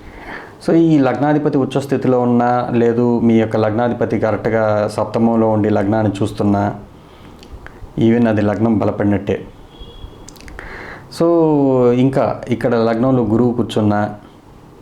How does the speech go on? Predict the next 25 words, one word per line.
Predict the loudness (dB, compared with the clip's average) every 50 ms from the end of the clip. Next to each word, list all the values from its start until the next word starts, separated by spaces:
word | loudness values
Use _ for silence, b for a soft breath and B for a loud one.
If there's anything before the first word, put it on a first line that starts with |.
| -20 -20 -20 -20 -20 -20 -20 -20 -20 -20 -12 -4 -2
బుధుడు | 0 0 2 2 4
కూడా | 4 4 2 2
దిగ్బలాన్ని | 2 0 0 0 0 0 2 2 2 2
చెందుతాడు, | 2 0 0 0 0 -2 -2 -2 -2
కానీ | -4 -2 -2 0 0 0
బుధుడు | 0 0 0 0 0 0
ఇక్కడ | -2 -2 0 0 0 0 -2 -4 -6 -10 -16 -10 -4
మీకు | -2 0 0 0 0 0 2
వ్యయాధిపతి | 2 2 2 2 2 0 0 -2 -4 -2 -2 0
అయ్యాడు. | 2 2 2 0 -2 -6 -10 -16 -20 -20 B B B B B B B B B B B B B B B B B B -12 -6 -2
అందుకని | 0 0 2 2 2 2 2 2 2
ఇంకా | 0 0 -2 -2 0
ముఖ్యంగా | 0 0 0 0 0 0 0 0
గురువే | 2 2 2 2 4 2 2
ఇక్కడ | 2 0 -2 -2 0 0 0 -2 -2
మెయిన్ | 0 0 0 2 2 2 2 2 0 0 -2 -4 -4 -6 -2 -2
దిగ్బలాన్ని | 0 2 2 2 2 2 2 2 0
ఇచ్చినట్టు | 0 0 -2 -2 0 0
లెక్క. | 0 0 -2 -2 -4 -6 -6 -8 -12 -20 -20 -20 -20 -20 -20 -20 -20 -20 -20 -20 B B B B B B B B -20 -16
Of | -12 -12 -10 -10 -6 -4 -2
course, | -2 -2 -4 -6 -4
అంటే | -2 -2 -2 -2 -2 -4
ఉన్న | -2 0 2 2 4 4 4
విషయాల్లో | 2 2 0 0 0 0 2 2 2 4 4 2 2 2
మనం | 0 0 0 0 0 0 0